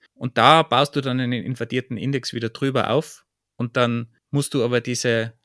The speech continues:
Listen, also du suchst dann, wo kommt A N D vor, wo kommt N D Y vor,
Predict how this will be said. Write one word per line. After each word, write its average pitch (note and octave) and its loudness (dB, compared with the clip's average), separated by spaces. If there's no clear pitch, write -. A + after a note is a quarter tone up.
Listen, D3+ -2
also A2+ -8
du A#2 -4
suchst C3+ -4
dann, A#2 0
wo A#2+ 0
kommt - -6
A A2+ 6
N A2+ 2
D C3+ 4
vor, E3 2
wo A#2 -2
kommt A#2+ -4
N A2+ 0
D A2 0
Y E3 2
vor, E3 0